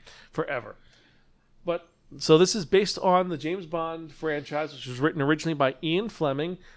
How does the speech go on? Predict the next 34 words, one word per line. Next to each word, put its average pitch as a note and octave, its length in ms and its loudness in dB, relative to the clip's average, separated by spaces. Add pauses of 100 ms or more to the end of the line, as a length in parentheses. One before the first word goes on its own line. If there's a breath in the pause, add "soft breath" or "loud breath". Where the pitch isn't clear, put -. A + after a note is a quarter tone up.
(200 soft breath)
and F3+ 140 -4
the F#3 60 -6
title A#3+ 480 -4
actually F3 320 -4
was D#3+ 180 -2
from C#3 520 2
two G#3+ 240 -6
different F#3 280 -4
stories. C#3+ 760 -2 (560 soft breath)
They D3 120 2
took D#3+ 180 -2
two F3+ 140 0
different E3 240 0
stories D3+ 400 4
and C#3 100 -10
concepts C3+ 400 -2
to - 60 -10
create C3 240 -6
the - 40 -20
title C3 520 -10
for D3 80 -12
this C3+ 160 -14
film. E3 360 -12 (540 soft breath)
Uh, D3 140 2
the D3 80 -8
cinematographer F#3 880 -4
who D3 80 -4
was C#3 140 -4
responsible F3 500 0
for - 160 -6
all C#3+ 160 -2
the C#3 100 -6
quick - 540 -4
cut D3 300 0